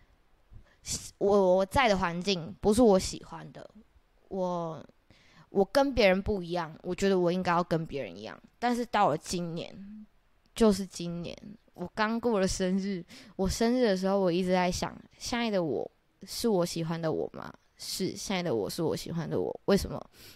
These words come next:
因为我终于可以做我自己很想很想做的事情，我终于可以抛开别人的话，我不用再活在别人的话里面了。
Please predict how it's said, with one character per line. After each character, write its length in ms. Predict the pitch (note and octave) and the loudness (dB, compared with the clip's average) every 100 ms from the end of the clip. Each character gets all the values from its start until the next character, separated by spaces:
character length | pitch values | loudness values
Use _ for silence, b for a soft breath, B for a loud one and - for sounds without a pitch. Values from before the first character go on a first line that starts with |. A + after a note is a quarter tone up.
| _ | _
因 80 | A3+ | 4
为 60 | G#3+ | 6
我 120 | F3 | 6
终 240 | G3 G3+ | 4 4
于 60 | F3+ | 2
可 160 | F#3+ | 2
以 80 | F3 | 0
做 180 | D#3 F#3 | 2 2
我 140 | D#3 | 2
自 160 | B2 - | -2 -4
己 160 | E3 D#3 | -4 -2
很 180 | E3 | -2
想 220 | F3 F#3 E3 | -2 -4 -2
很 100 | F3 | -2
想 160 | D#3 | -4
做 220 | E3 F3 | -2 -2
的 60 | A#2+ | -2
事 180 | C#3+ C3+ | -4 -8
情， 100 | F3+ - b b - - - - - | -8 -12 b b -20 -20 -20 -20 -12
我 100 | - | -8
终 240 | F#3+ A#3+ B3 | -4 -2 -4
于 40 | |
可 160 | G#3+ A3 | -4 -4
以 100 | F3+ | -2
抛 220 | - F#3 | 2 2
开 180 | - F3+ | 2 -2
别 240 | - E3+ | 0 0
人 160 | F3+ F3 | 0 -4
的 100 | E3 | -6
话， 400 | - A#3+ F3+ - B B B | 0 2 4 0 B B B
我 80 | F3+ | -4
不 120 | - A#3 | 2 2
用 180 | C4 | 2
再 160 | C4 B3 | 2 -2
活 240 | - F3+ | 0 0
在 120 | F#3 G3+ | 2 -2
别 260 | - F3+ | 0 0
人 120 | F3+ | 0
的 140 | E3+ E3+ | -4 -8
话 340 | - G#3 E3 | -4 -2 -2
里 180 | D3+ - | -6 -10
面 260 | E3 E3 D3 | -10 -10 -12
了。 120 | - | -18